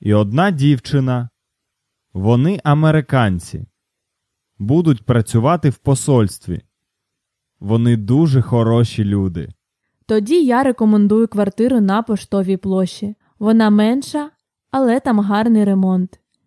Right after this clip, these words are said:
Speaker 2: Є бойлер, і це чудовий район. Є супермаркет, ресторани, метро.
Speaker 1: Так, я думаю, це цікавий варіант.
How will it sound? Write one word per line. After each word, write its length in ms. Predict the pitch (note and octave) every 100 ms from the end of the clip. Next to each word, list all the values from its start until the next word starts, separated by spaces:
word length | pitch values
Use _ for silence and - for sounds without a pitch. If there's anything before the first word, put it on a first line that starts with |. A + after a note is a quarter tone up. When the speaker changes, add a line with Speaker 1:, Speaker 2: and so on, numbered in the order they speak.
| _
Speaker 2:
Є 260 | F#3+ G#3+ G#3
бойлер, 600 | F3+ F#3+ F#3+ F#3+ C4 D#4 _ _ _ _
і 100 | A3+
це 220 | G3 D#4+
чудовий 500 | E4+ B3+ G3 G3+ G#3
район. 500 | G3+ F#3+ F#3+ F3+ F3+ - _ _ _ _
Є 200 | G#3 G#3+
супермаркет, 920 | G3+ G3+ - F#3+ G3 A#3 C#4 C#4 _ - _ _
ресторани, 800 | B3 D4 - G3 F#3+ F#3+ F#3+ F#3+ - _ _ _
метро. 520 | G3+ G#3 - F#3 F3+ G3 _ _ _ _ _
Speaker 1:
Так, 420 | - D3 F2+ - _ _ _ _ _ _
я 240 | A2+ F3 F#3+
думаю, 460 | D#3+ F3+ E3 C#3+
це 240 | B2 - F#3+
цікавий 540 | - C3+ C#3+ C3 A2+
варіант. 640 | G2+ G2+ G2 E2+ D#2 D2